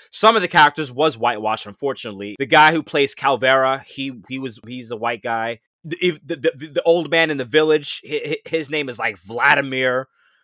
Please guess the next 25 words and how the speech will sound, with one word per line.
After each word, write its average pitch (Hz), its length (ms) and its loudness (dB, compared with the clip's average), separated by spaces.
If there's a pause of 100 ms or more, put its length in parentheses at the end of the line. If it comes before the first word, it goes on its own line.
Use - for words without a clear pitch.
(140)
Vladimir 143 640 4
Skolov 131 680 2
or 120 60 -4
whatever 127 240 -2
his 123 180 -10
name. 123 280 -4
He's, 143 360 -10
he's, 127 420 -12
he's 123 180 -14
a 117 40 -6
white 117 220 -6
guy. 113 380 -6 (380)
Uh, 139 220 4
even 220 240 0
Chico, 247 500 2
unfortunately, 262 640 0
I 262 60 0
thought 311 180 -6
Chico 294 300 -8
was 277 160 -2
played 269 240 0
by 262 160 0
a 254 40 -6
Hispanic 254 540 -4
man. 113 300 -12